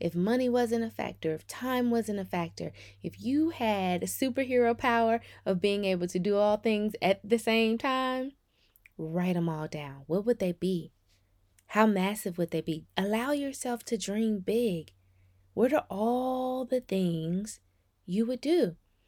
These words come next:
Because honestly, I'm a firm believer that you can do it all until you can't, right? And with this week's episode, we're talking about when you love your nine-to-five and your five-to-nine. And I worked my nine-to-five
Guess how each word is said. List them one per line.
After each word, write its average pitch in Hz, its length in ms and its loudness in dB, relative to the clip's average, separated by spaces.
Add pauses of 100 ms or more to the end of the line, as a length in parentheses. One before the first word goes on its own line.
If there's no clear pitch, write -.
(280)
Because 220 300 4
honestly, 294 580 0
I'm 339 180 -2
a 330 60 -2
firm 240 280 0
believer 240 520 0 (300)
that 220 180 -2
you 381 80 6
can 302 160 0
do 330 220 4
it 302 80 4
all 403 320 2
until 254 320 0
you 240 160 0
can't, 254 340 0 (100)
right? 262 580 -2 (440)
And 262 320 6
with 247 220 4
this 330 280 4
week's 311 300 0
episode, 247 560 0
we're 240 180 2
talking 240 460 -2
about 220 540 2 (400)
when 240 160 6
you 233 100 6
love 233 260 4
your 240 160 4
nine-to-five 214 800 0
and 214 320 2
your 190 120 -4
five-to-nine. 180 920 -4 (560)
And 214 180 2
I 226 360 2
worked 233 420 -2 (220)
my 170 280 0
nine-to-five 240 920 0